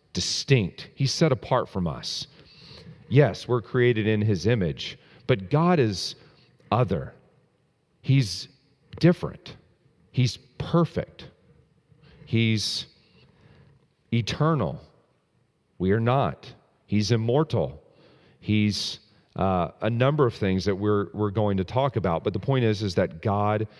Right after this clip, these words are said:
is holy. And because of that, he is to be revered. And that's why God says, "Take off your sandals."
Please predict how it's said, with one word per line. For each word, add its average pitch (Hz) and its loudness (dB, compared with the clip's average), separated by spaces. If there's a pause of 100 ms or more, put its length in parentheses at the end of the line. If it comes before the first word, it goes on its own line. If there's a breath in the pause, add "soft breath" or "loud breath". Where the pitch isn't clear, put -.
(180 loud breath)
is 92 0 (280)
holy. 107 0 (540 loud breath)
And 95 0 (380 soft breath)
because 131 0
of 95 0
that, 80 -2 (180)
he 117 0
is 110 2
to 113 0
be 90 0
revered. 101 2
And 82 -2
that's 92 -2
why 98 2
God 92 -2
says, 117 0
"Take - -2
off 131 -2
your 95 -2
sandals." 113 -4